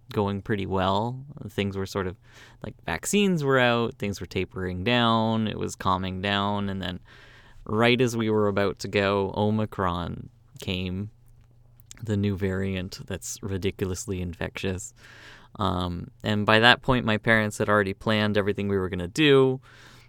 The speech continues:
Sorry, I've already gotten the time off, and it was just a little bit late to cancel. So we, we went for it.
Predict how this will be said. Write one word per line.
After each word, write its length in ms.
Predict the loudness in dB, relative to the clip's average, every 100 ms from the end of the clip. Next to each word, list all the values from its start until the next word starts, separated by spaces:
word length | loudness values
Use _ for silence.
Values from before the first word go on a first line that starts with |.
| -20 -20 -20 -20 -20 -20 -16
Sorry, 340 | -10 -4 -2 0
I've 140 | 4
already 200 | 4 4
gotten 220 | 2 0
the 100 | 0
time 320 | -4 -2 0
off, 400 | 4 4 4 0
and 120 | -8 -6
it 80 |
was 180 | -6 -4
just 300 | -4 -6 -10 -12 -4
a 40 |
little 220 | 0 2
bit 100 | 0
late 320 | 2 2 2
to 100 | -6
cancel. 600 | -14 -8 -6 -4 -4 -4 -8 _ _ -20 -20 -20 -20 -20 -20 -20 -10
So 540 | -4 -2 -2 -2 -6 -12 _ -20 _
we, 380 | 0 2 2 0
we 160 | -2 0
went 260 | 0 -2
for 240 | -4 -4 -2
it. 180 | -4